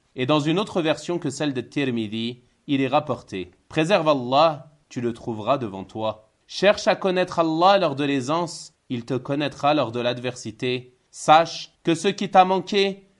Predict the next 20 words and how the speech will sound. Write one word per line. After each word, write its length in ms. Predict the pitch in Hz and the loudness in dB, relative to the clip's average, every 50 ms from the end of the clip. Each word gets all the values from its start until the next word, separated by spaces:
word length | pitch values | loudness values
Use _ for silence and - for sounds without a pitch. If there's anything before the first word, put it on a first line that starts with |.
| _ _ | _ _
ne 140 | - 117 127 | -4 -4 -4
pouvait 360 | 127 - 160 156 151 160 151 | -2 -4 -4 -2 0 0 0
t'atteindre, 540 | 156 135 120 - - 139 139 139 123 104 92 - _ _ _ _ _ _ | 0 0 0 0 -2 -2 -2 -2 -4 -6 -8 -12 _ _ _ _ _ _
et 100 | - 123 | -8 -8
ce 120 | 117 - 135 | -6 -6 -8
qui 240 | 127 131 - 131 | -6 -6 -6 -4
t'a 160 | 131 - 120 123 | 0 2 2 2
atteint 460 | 127 131 - 143 139 135 139 143 135 - _ _ _ _ | 2 0 -2 -4 -4 -4 -4 -6 -10 -16 _ _ _ _
ne 120 | - 107 113 | -10 -8 -8
pouvait 320 | 110 - 131 123 135 135 | -8 -6 -6 -4 -4 -4
te 100 | 135 131 | -4 -4
manquer. 540 | 107 104 101 95 - - 110 98 90 - _ _ _ | -6 -8 -8 -10 -10 -12 -12 -12 -12 -12 _ _ _
Sache 640 | _ - - - 175 170 - 208 - - - - - _ _ - | _ -4 4 6 8 8 8 6 2 -6 -12 -14 -16 _ _ -4
que 80 | - | 2
la 160 | 156 156 156 | 4 4 4
victoire 480 | 147 156 165 160 - 180 185 196 208 165 | 4 2 -2 -4 0 2 4 4 4 4
vient 180 | 156 165 160 156 | 0 0 0 0
avec 220 | 147 151 147 - | 0 -2 0 0
la 100 | 151 135 | 0 2
patience, 760 | - 156 139 139 - - 151 151 156 160 - - - - - | 2 2 0 0 -2 -4 -2 -2 -2 -4 -6 -12 -16 -18 -20